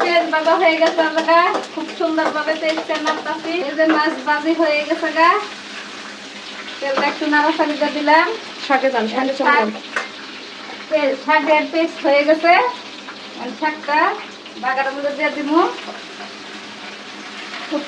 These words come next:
Speaker 1: সুন্দরভাবে শাকটা সবুজ কালারে থাকবো, শাকটা ভাজি করে ফেলবো খুব সুন্দরভাবে।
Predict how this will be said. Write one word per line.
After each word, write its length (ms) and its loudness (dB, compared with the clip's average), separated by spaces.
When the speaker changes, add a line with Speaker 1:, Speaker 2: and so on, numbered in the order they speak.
Speaker 1:
সুন্দরভাবে 600 4
শাকটা 420 0
সবুজ 300 0
কালারে 340 4
থাকবো, 320 0
শাকটা 400 0
ভাজি 280 0
করে 260 0
ফেলবো 300 -6
খুব 140 -2
সুন্দরভাবে। 600 -2